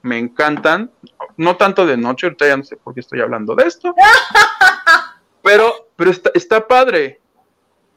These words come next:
Speaker 1: Y a propósito del tema de que va a cumplir un año, este,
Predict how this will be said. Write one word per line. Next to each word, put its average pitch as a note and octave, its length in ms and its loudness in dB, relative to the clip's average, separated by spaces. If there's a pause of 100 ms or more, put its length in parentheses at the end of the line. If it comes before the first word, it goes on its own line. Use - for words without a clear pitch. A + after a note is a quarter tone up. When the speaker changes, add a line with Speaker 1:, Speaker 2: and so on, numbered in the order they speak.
(520)
Speaker 1:
Y G3+ 300 2
a E3+ 140 0
propósito F3 640 2
del C3 200 2
tema D#3+ 360 2
de C3 120 -2
que C3 120 -2
va C#3 80 4
a D3 80 -2
cumplir D#3 320 0
un D3+ 160 -2
año, D3 400 -2
este, - 420 -14